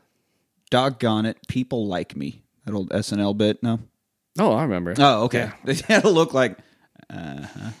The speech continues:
Speaker 2: Who was the guy that did? Nah,
Speaker 1: Al Franken.
Speaker 2: Al Franken, that's it.
Speaker 1: Yeah.
Speaker 2: Oh, the
Speaker 1: Ended up
Speaker 2: former
Speaker 1: being a
Speaker 2: senator.
Speaker 1: senator, yep.
Speaker 2: Great. And he was a great senator until he
Speaker 1: Yeah.
Speaker 2: got
Speaker 1: Up,
Speaker 2: resigned.
Speaker 1: up, well, up until someone had a picture of him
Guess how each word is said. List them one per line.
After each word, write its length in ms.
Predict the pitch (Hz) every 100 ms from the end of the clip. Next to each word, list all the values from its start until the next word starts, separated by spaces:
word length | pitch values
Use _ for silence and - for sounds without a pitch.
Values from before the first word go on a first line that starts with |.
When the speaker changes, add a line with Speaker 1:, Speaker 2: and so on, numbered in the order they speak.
| _ _ _
Speaker 2:
Who 100 | 185
was 160 | 220 180
the 80 | 127
guy 120 | 143
that 140 | 107
did? 160 | 90 113
Nah, 300 | 95 85 76 -
Speaker 1:
Al 160 | 120
Franken. 380 | 110 113 98 71 -
Speaker 2:
Al 160 | - 120
Franken, 320 | - 110 95
that's 240 | 101 -
it. 160 | 92 - - -
Speaker 1:
Yeah. 560 | 120 101 113 104 95
Speaker 2:
Oh, 120 | 92 -
the 180 | -
Speaker 1:
Ended 200 | 120 143
up 20 | 156
Speaker 2:
former 140 | 151
Speaker 1:
being 60 | 165
a 20 |
Speaker 2:
senator. 220 | - 127
Speaker 1:
senator, 320 | 233 190 131
yep. 140 | 131 190
Speaker 2:
Great. 220 | - -
And 180 | 117 143
he 60 |
was 140 | 349 262
a 20 |
great 180 | 277 269
senator 460 | 285 285 110 80 -
until 200 | - -
he 40 | 113
Speaker 1:
Yeah. 60 |
Speaker 2:
got 180 | 107 - - _ _ -
Speaker 1:
Up, 40 | -
Speaker 2:
resigned. 540 | - 117 117 135 110 -
Speaker 1:
up, 200 | 120 110
well, 380 | 110 123 135 143
up 160 | 127
until 460 | 127 113 127 131 123
someone 300 | - 120 127
had 160 | 127 127
a 40 |
picture 600 | - 147 143 - 117 117
of 100 | 110
him 360 | 120 117 113